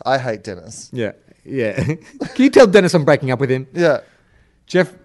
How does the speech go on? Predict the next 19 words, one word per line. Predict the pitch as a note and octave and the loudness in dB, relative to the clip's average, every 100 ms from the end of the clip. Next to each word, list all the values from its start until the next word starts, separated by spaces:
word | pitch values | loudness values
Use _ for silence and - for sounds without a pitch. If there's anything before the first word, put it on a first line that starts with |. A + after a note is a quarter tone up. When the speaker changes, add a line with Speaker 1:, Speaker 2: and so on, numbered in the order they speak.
| - | -18
Speaker 2:
Jeffrey | C3+ F#3+ F#3 G3+ | -2 -2 0 -2
often | E3+ D3 D#3 C#3+ | 0 -2 -2 -2
used | C#3 C3+ A#2 | 0 0 0
Dennis | C#3 B2+ - | -2 -2 -4
as | G#2+ | -8
a | |
scapegoat | A2 - C3 C3+ - G2 _ | -8 -4 -2 -2 -6 -12 _
for | |
their | G2 F2 | -14 -14
troubles, | - G2 F2 E2+ - | -8 -6 -6 -10 -4
even | C3 C3 | -4 -2
though | D3 | -4
Dennis | B2 A#2+ A2+ - | -4 -4 -6 -8
was | G2+ | -12
one | G2+ G#2 G2+ | -10 -8 -10
of | F#2+ | -12
the | F#2+ | -12
leading | F#2 G#2 G#2 G2 | -8 -8 -8 -12
contributors. | G2+ F#2 - C#2+ D2+ D#2 | -14 -16 -18 -18 -16 -18